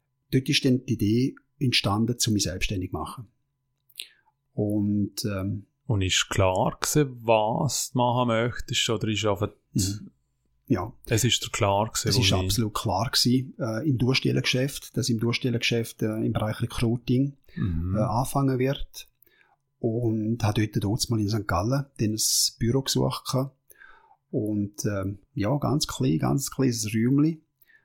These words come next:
Speaker 1: Und, äh, und so habe ich dann
Speaker 2: Okay.
Speaker 1: losgelegt gehabt.
Speaker 2: Menschen lesen, es heisst,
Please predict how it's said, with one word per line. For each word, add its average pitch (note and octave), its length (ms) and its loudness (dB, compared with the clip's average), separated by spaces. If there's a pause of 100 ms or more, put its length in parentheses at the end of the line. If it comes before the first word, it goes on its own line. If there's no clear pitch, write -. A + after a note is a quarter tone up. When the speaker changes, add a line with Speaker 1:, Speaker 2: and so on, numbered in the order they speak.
(220)
Speaker 1:
Und, G#2+ 380 -2
äh, G2+ 260 -2
und A#2+ 120 0
so A#2+ 220 0
habe C3 100 2
ich B2 80 -2
dann A#2+ 240 0 (260)
Speaker 2:
Okay. G2+ 160 -2
Speaker 1:
losgelegt G#2 460 2
gehabt. - 200 -8 (800)
Speaker 2:
Menschen B2+ 600 2
lesen, A2 460 4 (200)
es G#2 160 0
heisst, A2 540 4